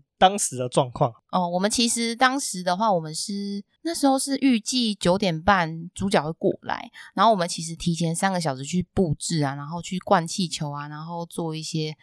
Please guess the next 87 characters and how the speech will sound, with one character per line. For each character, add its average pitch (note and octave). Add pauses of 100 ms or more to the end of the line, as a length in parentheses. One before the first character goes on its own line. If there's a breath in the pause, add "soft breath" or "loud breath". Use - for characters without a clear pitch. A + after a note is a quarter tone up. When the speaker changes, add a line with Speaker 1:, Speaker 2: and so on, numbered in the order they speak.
(220 soft breath)
Speaker 2:
摆 C#3+
饰 E3
的 D3+
动 D3
作。 D3 (260)
Speaker 1:
除 -
了 C#4
这 D4
个 C4
以 D#3+
外， F3+
就 F3+
是 G#3
我 D3+
们 E3
整 E3+
个 D#3
流 D#3
程 E3
大 F3+
概 E3+
就 D#3
是 D#3
九 D3
点 C#3+
半 C#3
他 C#3
们 C3
会 C3
到 C3
齐 -
啊。 -
那 D#3
我 D3
们 C3
前 B2+
面 C3+
的 C#3+
话 C3+ (100)
刚 C#3
刚 C#3
就 C#3
讲 A#2+
了， A2
就 A#2
这 C#3
些 C#3+
时 C#3
间 C3
在 C#3 (140)
整 C#3
理 C3+
这 E3+
个 D3
场 C3+ (120)
地。 D3 (140)
整 F3+
理 G3
场 D#3+
地 E3
完 D#3
之 C#3
后， D3+
就 D#3
是 D#3
等 C#3+
到 C#3 (180)
他 E3+
们 D#3
传 C3
讯 D3
息 B2+
过 C3+
来。 A#2+
其 F#3
实 G#3+
那 A#3+
天 G#3
很 C3
惊 D#3
险 B2+
欸， A2
就 D#3+
是 F#3+
一 G#3
开 F3+
始 D3